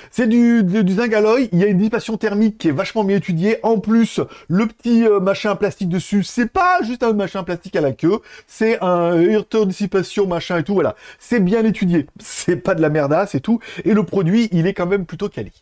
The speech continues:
Bon, comme c'est un S S D, comme c'est du M deux, faut que j'arrête de dire S S D M deux, comme c'est du M deux, transfert jusqu'à dix gigabits en U S B type C, tout ça, tout ça. Shockproof, dustproof. Oui, alors, s'ils annoncent anti-pression,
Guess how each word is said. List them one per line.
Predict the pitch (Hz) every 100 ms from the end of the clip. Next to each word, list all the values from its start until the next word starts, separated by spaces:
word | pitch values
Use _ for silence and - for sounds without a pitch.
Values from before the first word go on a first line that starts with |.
| _ _ _ _ _ _
Bon, | 180 226
comme | 247 240
c'est | 269
un | 247 233
S | -
S | 214 175
D, | 196 220 185
comme | - 214
c'est | 202
du | 175 -
M | 190 185 156
deux, | 196
faut | 143
que | -
j'arrête | 107
de | 113
dire | 104
S | 90 -
S | 85
D | 95
M |
deux, | 98
comme | - 190
c'est | 196
du | 175 -
M | 190 185
deux, | 170 214 349 - - -
transfert | - 233 - 226 175
jusqu'à | 151 - 135
dix | 143
gigabits | 156 135 117 208 - -
en | 107 107
U |
S | 110
B | 95
type | - 110
C, | - 165
tout | - 160
ça, | 156 139
tout | 135
ça. | 185 214 - -
Shockproof, | - 277 - 277 294
dustproof. | 165 240 - 208 214 - - -
Oui, | 233 208
alors, | 190 156 -
s'ils | - 247
annoncent | 269 240 202
anti-pression, | 247 - 277 - 247 -